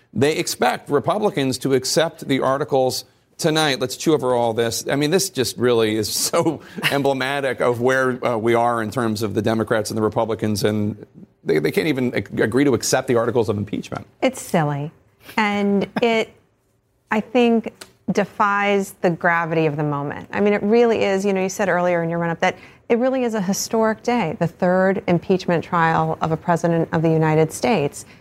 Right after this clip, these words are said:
Speaker 2: And this is the type of thing that I think the public should expect that they could work out in a phone call beforehand.
Speaker 1: And, and that's right. It's the third. The, the first was Andrew Johnson in eighteen sixty-eight.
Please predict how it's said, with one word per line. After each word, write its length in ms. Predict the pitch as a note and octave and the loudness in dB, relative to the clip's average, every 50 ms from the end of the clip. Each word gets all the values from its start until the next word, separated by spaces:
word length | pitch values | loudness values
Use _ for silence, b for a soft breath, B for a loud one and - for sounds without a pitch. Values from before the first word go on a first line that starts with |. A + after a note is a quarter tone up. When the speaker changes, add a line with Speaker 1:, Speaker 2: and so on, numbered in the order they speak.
| B B _ | B B _
Speaker 2:
And 360 | - G3+ G3 F#3+ F#3+ F#3+ F#3+ | -2 -2 0 0 -2 0 2
this 180 | - A3+ A3+ - | 0 0 2 2
is 140 | B3 A3+ | 0 0
the 100 | - G3+ | 0 -2
type 280 | G3 - - F#3 F3 - | -2 -2 -2 -4 0 0
of 120 | F3+ E3+ | -2 -2
thing 360 | - - F3 E3 E3+ E3 E3 E3 | 0 0 0 2 2 2 2 2
that 100 | F3 E3+ | 0 0
I 100 | F3 F3 | 0 -2
think 220 | - G#3 G3+ F#3 | 0 0 0 0
the 80 | - D#3+ | -2 -4
public 420 | - - F#3 F3 E3 F3 E3 D#3+ | -2 -2 -2 -2 0 0 -2 -2
should 260 | - - - F3+ D3+ - | -2 -2 0 0 0 0
expect 800 | - - - - - - - - F#3+ F3 D3+ D3+ - - - - - b b b b b b b | -4 -8 -8 -10 -12 -6 -2 -2 -2 0 -2 -6 -8 -12 -16 -18 -18 b b b b b b b
that 160 | - D#3 D#3+ - | -4 -2 0 0
they 140 | F3+ E3 | 0 -2
could 140 | - - E3+ | 0 -2 -2
work 340 | D#3 D3 D#3 D#3 D#3 D#3 - | 0 2 2 0 0 -2 -2
out 280 | D#3+ D3+ D3 D3 - - - - | 0 0 0 0 -2 -6 -8 -4
in 100 | - E3 | -2 -2
a 60 | D3+ | -2
phone 260 | D3+ - - C#3+ C3+ | -2 -2 -4 -4 -4
call 280 | B2+ - - C3+ C3 C3 | -4 -6 -6 -6 -6 -6
beforehand. 760 | C#3+ - D3 - - - - - - D3+ B2+ F#2+ - - - - _ | -4 -4 -4 -2 -4 -6 -6 -8 -10 -8 -8 -8 -10 -10 -14 -10 _
Speaker 1:
And, 160 | - D3 D3+ | -4 -4 -4
and 200 | D#3+ D#3 C#3+ D3 | -4 -4 -4 -2
that's 260 | C#3+ C#3+ B2+ C#3+ C#3 - | -4 -4 -4 -6 -6 -4
right. 140 | D#3+ C3+ | -4 -4
It's 100 | A#2 G2+ | -4 -4
the 100 | - B2+ | -2 -2
third. 360 | A#2 - - C#3+ B2+ A#2 A2+ A2 | 0 2 2 4 4 4 2 2
The, 80 | A2 | 0
the 340 | G#2+ A2 A#2+ A#2+ A#2+ B2 G#2+ | 0 0 0 0 -2 -2 -2
first 260 | - - C#3+ C3+ - | -2 0 0 0 0
was 140 | B2+ A2+ A2 | 0 -2 -2
Andrew 300 | B2+ B2 B2+ A#2+ A#2 A#2+ | 0 -2 -2 0 -2 -2
Johnson 560 | G2 A#2 A#2 A#2 B2 B2 - - C3+ B2+ B2 | -2 -2 -2 -2 -2 -2 -2 0 0 0 0
in 100 | A2+ - | 0 0
eighteen 380 | - A#2+ C3 - - C3+ A#2+ A2+ | 0 0 0 0 0 -2 -2 0
sixty-eight. 760 | - - C3 - - - A#2 A2 A2+ A#2 C3+ D3 D3 - | 0 -2 -2 -2 -2 0 0 2 2 0 0 -4 -6 -10